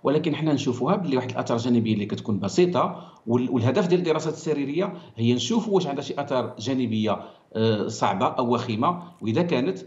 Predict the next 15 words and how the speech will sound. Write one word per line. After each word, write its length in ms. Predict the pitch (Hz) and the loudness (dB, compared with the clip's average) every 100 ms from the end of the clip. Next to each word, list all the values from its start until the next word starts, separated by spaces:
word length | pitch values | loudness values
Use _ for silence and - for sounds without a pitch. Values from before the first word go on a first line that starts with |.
| - | -6
ما 120 | 120 | -4
غادي 140 | 123 117 | -2 -2
يتمش 280 | 113 180 - | -2 -4 -6
ترخيص 500 | - 117 - 135 123 | -4 -4 -4 -4 0
ال-، 120 | 113 | 2
اللقاح. 720 | 107 95 104 98 92 85 - _ - | 2 0 -2 -4 -6 -10 -14 _ -2
ولكن 320 | 123 131 160 | 0 2 -2
في 60 | 120 | -4
الحالة 360 | 123 135 104 | -2 0 0
هذه 120 | 98 | -2
احنا 280 | 113 120 - | -2 -2 -2
أمام 260 | 113 120 - | 0 0 0
آثار 200 | 110 113 | -2 0
جانبية، 460 | 113 113 92 98 | 0 0 -2 -2
آه، 560 | 117 - 104 101 95 98 | -2 -2 -6 -6 -6 -8